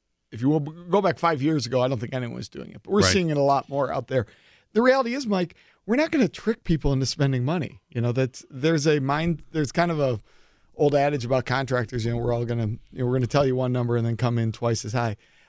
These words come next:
Speaker 1: Ultimately, at the end of the day, you need to sign a contract. Uh, I'm pretty sure that I can't get sleight of hand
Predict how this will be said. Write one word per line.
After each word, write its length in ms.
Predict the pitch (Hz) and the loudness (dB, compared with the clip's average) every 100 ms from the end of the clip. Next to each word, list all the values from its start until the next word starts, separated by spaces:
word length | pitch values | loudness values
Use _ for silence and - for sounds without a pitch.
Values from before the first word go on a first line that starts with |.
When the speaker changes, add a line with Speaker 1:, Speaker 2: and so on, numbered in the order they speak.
| _ | _
Speaker 1:
Ultimately, 600 | 185 214 208 175 - 156 | 0 0 0 -2 0 0
at 80 | 139 | 0
the 120 | 147 | 0
end 140 | 156 160 | 0 0
of 60 | |
the 60 | 147 | 2
day, 240 | 143 139 - | 2 0 -2
you 160 | 160 | 0
need 160 | 190 180 | 0 0
to 80 | 151 | 0
sign 240 | 147 143 | 0 -2
a 60 | 127 | -2
contract. 640 | 123 131 151 160 160 - - | -2 -2 0 0 -2 -6 -6
Uh, 100 | 143 - | -8 -4
I'm 140 | 139 | -4
pretty 240 | 123 175 180 | -2 0 0
sure 240 | - 170 | 0 0
that 140 | 151 | 0
I 100 | 135 | -2
can't 240 | 123 143 143 | -2 -4 -4
get 180 | 139 - | -6 -6
sleight 300 | - 139 131 | -2 0 0
of 80 | |
hand 400 | 110 117 131 143 | -2 -2 -2 -4